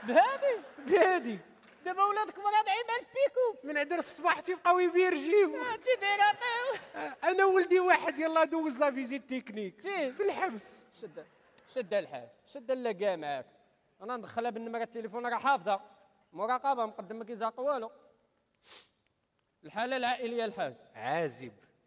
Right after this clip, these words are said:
Speaker 1: والحاج.
Speaker 2: وفلان. عازب.
Speaker 1: واش ما تحمقني، راه عازبة تاخذها ثمانمية درهم.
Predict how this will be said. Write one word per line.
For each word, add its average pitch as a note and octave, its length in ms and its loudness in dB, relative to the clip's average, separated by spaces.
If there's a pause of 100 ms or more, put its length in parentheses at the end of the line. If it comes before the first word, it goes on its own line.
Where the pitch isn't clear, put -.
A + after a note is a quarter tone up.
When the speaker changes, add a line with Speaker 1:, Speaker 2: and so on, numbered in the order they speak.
(1160)
Speaker 1:
والحاج. D#3+ 460 -2 (160)
Speaker 2:
وفلان. C3+ 680 -4 (1040)
عازب. B2 600 -4 (460)
Speaker 1:
واش C#3+ 220 -14
ما F#3+ 80 -8
تحمقني، F3+ 580 -14
راه B2+ 100 -10
عازبة F3 480 -8
تاخذها G#3 360 -8
ثمانمية B3 420 -6
درهم. C#3 320 -12